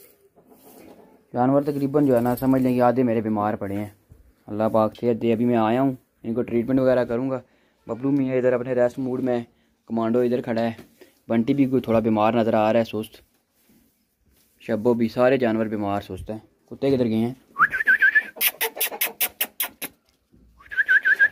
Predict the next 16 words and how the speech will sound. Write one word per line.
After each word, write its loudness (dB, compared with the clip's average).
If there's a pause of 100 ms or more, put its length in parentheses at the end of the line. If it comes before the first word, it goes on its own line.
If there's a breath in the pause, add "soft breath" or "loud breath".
(540)
ये 0
उठ -2
के -8
आ -6
गए -10
हैं। -12 (1600)
अभी 2
इनको 4
भी 4
जो -10 (440)
है -2
ना 2
दूध 2
वगैरह 4
डालना 0
है, -4